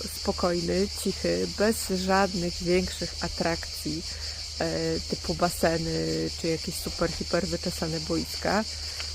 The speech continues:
Bardziej parcele, piękne plaże, niewielkie boisko dla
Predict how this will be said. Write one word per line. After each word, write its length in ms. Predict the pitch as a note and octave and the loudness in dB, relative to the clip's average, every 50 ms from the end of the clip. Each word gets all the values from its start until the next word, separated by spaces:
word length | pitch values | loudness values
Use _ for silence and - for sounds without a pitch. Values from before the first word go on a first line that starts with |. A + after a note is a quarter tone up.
| - - - - - - - F3 F#3+ | -8 -8 -8 -6 -4 -2 0 4 6
Bardziej 420 | G#3+ G#3 G3+ - G3+ F#3 F3+ F3 | 6 6 6 4 4 4 4 2
parcele, 800 | - - C4 C4 B3+ - - - B3 A3+ G#3+ G#3+ G#3 G3+ G3+ G3+ G3 - - - - | 2 2 2 2 2 2 2 4 4 6 6 4 4 4 2 0 -2 -6 -6 -2 0
piękne 340 | F#3 E3+ F3 - - C4 B3 | 0 0 0 0 0 0 2
plaże, 680 | - A#3 G#3 G3+ G3+ G3 F#3 G3 F#3 F3+ F3 F3 F3 F3+ F#3+ - - - | 4 4 4 6 4 2 2 2 2 2 2 0 0 -2 -4 -4 -2 2
niewielkie 720 | A3 C4 B3+ G3 G3+ F#3 F3+ F3+ - - - F3 E3 D#3+ | 6 6 6 8 8 6 4 4 2 0 0 0 0 0
boisko 640 | D3 C#3 E3 F3 G#3+ A#3+ A#3 - - - - G#3 G3+ | 0 2 4 4 4 4 4 0 -2 -2 0 0 2
dla 440 | G3 G#3 G3 F#3+ F#3+ F#3 F#3 G3+ | 2 2 2 2 2 2 0 0